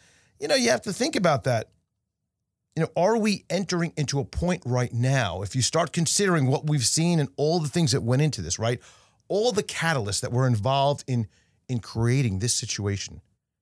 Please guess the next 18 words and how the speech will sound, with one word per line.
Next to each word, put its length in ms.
where 340
we've 220
had 440
a 80
reopening, 800
you 60
know, 60
shutdown, 600
closing, 580
to 100
opening 300
the 80
doors, 400
to 760
massive 460
stimulus, 680
to 880
panic 640